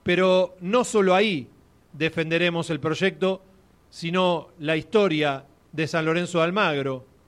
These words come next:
Ahí estaremos para defender la gran historia, esta que muchísimos conocemos,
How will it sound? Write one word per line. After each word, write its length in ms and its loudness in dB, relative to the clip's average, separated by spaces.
Ahí 200 2
estaremos 760 0
para 180 0
defender 560 0
la 180 -2
gran 380 -2
historia, 680 -2
esta 300 -2
que 140 -4
muchísimos 580 -6
conocemos, 680 -4